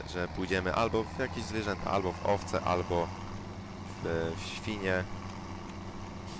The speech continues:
W krowy na razie nie, bo to też za dużo roboty, mi się wydaje, z tym będzie. Eee, dobra. Pracownika trzeba zwolnić,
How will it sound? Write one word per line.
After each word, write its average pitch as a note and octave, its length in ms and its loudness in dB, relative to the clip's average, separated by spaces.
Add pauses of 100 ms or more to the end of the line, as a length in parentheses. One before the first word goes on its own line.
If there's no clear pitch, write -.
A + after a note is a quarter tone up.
(100)
W - 60 -4
krowy G2+ 300 8
na F2+ 120 6
razie F2 320 4
nie, G#2+ 200 4 (840)
bo F#2+ 60 -4
to F#2 160 0
też F#2+ 180 4
za F2+ 160 4
dużo F2+ 260 2
roboty, F#2 400 4
mi - 100 -8
się - 80 -6
wydaje, D#2+ 400 -2
z - 40 -6
tym - 200 -8
będzie. E2 280 0
Eee, G#2+ 60 0 (4000)
dobra. D#2 240 -4 (720)
Pracownika F2+ 480 -4
trzeba F2+ 220 2
zwolnić, F#2 360 0